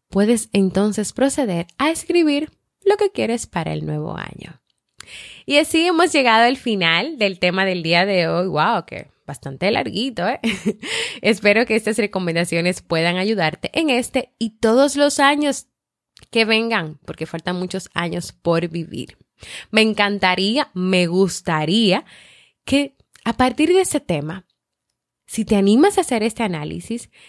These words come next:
si te animas a a identificar todas estas cosas, si te animas a reconocer esas situaciones difíciles y los aprendizajes,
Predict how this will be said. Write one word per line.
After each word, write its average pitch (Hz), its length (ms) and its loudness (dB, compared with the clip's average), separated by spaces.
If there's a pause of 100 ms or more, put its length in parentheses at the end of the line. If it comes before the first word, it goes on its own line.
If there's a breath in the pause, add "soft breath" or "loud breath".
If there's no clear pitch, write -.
(420 soft breath)
si - 320 -8
te 220 140 2
animas 220 520 4
a 180 460 -2 (220)
a 190 160 -2
identificar 196 840 2
todas 208 300 2
estas 185 320 -2
cosas, 156 380 -6
si 208 80 -2
te 185 100 -4
animas 208 460 0 (380 loud breath)
a - 100 -2
reconocer 190 580 2
esas 277 200 4
situaciones 190 640 0
difíciles 185 600 -2
y 175 80 -2
los 170 180 2
aprendizajes, 160 760 -2